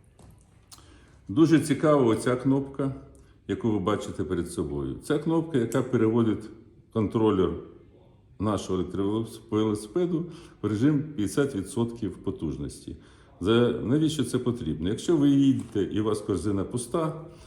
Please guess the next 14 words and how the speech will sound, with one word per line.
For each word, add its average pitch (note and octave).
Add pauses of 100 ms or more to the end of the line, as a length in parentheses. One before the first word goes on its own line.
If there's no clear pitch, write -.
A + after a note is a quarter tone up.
(280)
ви C3+ (120)
можете A2+
перевести G2+ (680)
вашу F#2+
кнопку, F#2
і F#2+
ваш F#2+ (540)
електровелосипед G2 (420)
буде A#2+
споживати A2 (180)
в E2+
два G2+ (160)
рази F2+
менше F#2+